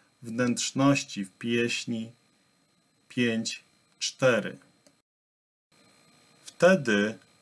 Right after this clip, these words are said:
zadrżały moje wn-, wnętrzności. Wtedy zadrżały moje wnętrzności. Oznaczają one wewnętrzne uczucia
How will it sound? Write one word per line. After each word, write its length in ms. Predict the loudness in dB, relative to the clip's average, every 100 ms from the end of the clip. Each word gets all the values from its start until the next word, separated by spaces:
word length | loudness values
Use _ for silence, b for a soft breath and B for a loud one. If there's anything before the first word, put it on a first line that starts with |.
| _
zadrżały 1080 | -6 2 4 4 -2 0 6 6 6 2 0 -4 _
moje 560 | -2 2 2 4 2 -2 _ b b b b _ -14
wn-, 280 | -10 -10 -12 _ _
wnętrzności. 1080 | -2 2 4 4 4 4 4 4 -4 -10 -12 _ _ _ _ _ _ _ _ _ -20 _ _ _ _
Wtedy 440 | -18 -2 0 2 2
zadrżały 800 | 2 0 0 0 4 4 4 2
moje 300 | 0 -2 -4
wnętrzności. 960 | -4 -4 -4 -4 -4 -4 -6 -6 -10 -10 _ -20 _ _ _ _ _ _ _ _ -14 -4
Oznaczają 720 | -2 0 0 2 4 2 0
one 440 | -2 2 2 0 B B B B -4
wewnętrzne 840 | -2 0 0 2 0 -2 -2 -2
uczucia 640 | -6 -2 -2 0 0 0